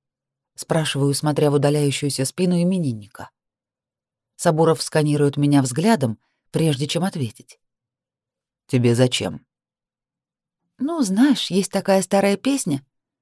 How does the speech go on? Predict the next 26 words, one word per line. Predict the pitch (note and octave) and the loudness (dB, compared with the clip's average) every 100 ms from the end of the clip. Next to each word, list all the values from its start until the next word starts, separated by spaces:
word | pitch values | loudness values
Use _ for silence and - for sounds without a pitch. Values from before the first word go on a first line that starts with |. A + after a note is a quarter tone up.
| _ _ | _ _
Пожимаю | G3 F#3 G3+ G3+ | -2 2 2 2
плечами | F#3 F#3 F3+ A3 F#3+ | 2 0 0 2 2
с | C#3 | 0
безразличным | E3 D#3+ F3 E3+ E3 - E3 E3+ | 0 2 2 2 -4 -4 -4 0
видом | A#3+ E3+ C#3 - - - | 2 2 0 -4 -16 -4
и | A3+ C#4 | 0 2
пропеваю | A#3 A3 G3+ A#3 A3 | 2 2 4 4 4
слова | - F#3 G#3 | 0 0 0
себе | F3+ F#3 | 0 0
под | - E3 | 0 2
нос, | G3 B3 | 4 4
не | F#3+ | 2
попадая | D#3+ D#3+ D#3 F3+ D#3+ | -2 0 2 2 0
в | |
ноты. | A#2 G#2+ - A2 _ _ _ _ _ _ _ _ _ _ - | -4 -8 -12 -20 _ _ _ _ _ _ _ _ _ _ -6
"А | A3 | -4
тому | - G#3 G#3+ E4 | -2 2 2 2
ли | D#4 | 0
я | C#4 A3 G#3+ | 0 0 -2
дала?" | F#3+ F3+ C#3 B2 - _ _ _ _ _ _ _ _ _ _ _ _ _ _ _ _ | -4 -6 -8 -10 -14 _ _ _ _ _ _ _ _ _ _ _ _ _ _ _ _
В | D3 | -4
голове | E3+ F#3+ G#3 C#4 | 0 0 0 0
шутка | C#4 C4 A#3 | -2 0 2
казалась | A#3 A#3 A#3 A3+ | 4 4 4 2
абсолютно | G#3+ A3 A3+ A#3 | -2 2 2 2
безобидной, | A3 A3 C4 D3+ B2 A#2+ A#2+ | 2 4 2 2 -2 -2 -4